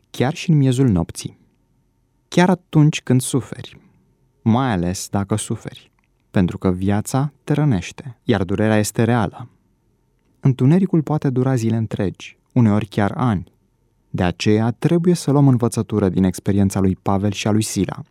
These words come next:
care nu au avut de ales, nu au putut dormi și de aceea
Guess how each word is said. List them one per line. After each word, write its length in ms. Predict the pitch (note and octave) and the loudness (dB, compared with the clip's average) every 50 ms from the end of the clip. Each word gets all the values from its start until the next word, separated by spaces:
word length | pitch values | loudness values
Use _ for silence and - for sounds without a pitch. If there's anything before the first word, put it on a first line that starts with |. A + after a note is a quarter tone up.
| _ - | _ -4
care 200 | - D3+ C#3+ D3 | -2 0 2 4
nu 160 | D#3 F3 F#3 | 4 4 4
au 100 | F#3 D#3 | 4 2
avut 320 | A2 F2+ G2 G#2+ - - | 2 0 0 -4 -4 -4
de 100 | - A#2+ | -2 -2
ales, 480 | A#2 A2+ F#2+ D2+ - - - - - - _ _ _ _ _ | 0 0 -2 -2 -4 -10 -14 -14 -16 -20 _ _ _ _ _
nu 160 | - D#3 D#3 | 0 2 2
au 80 | C3 G2+ | 2 2
putut 300 | - A2 - G#2+ G2 G2 | 0 -2 -2 -4 -6 -4
dormi 460 | G#2+ A#2 A#2 B2 B2 A#2 G2 - - _ _ _ | -2 0 2 2 4 2 2 0 -4 _ _ _
și 180 | - - - G2+ | -8 -4 -2 -2
de 100 | F2+ F2 | 0 -2
aceea 520 | F2 E2+ - - A2 A2+ A#2 C3+ D3+ | -2 -2 -2 0 0 0 0 -2 -4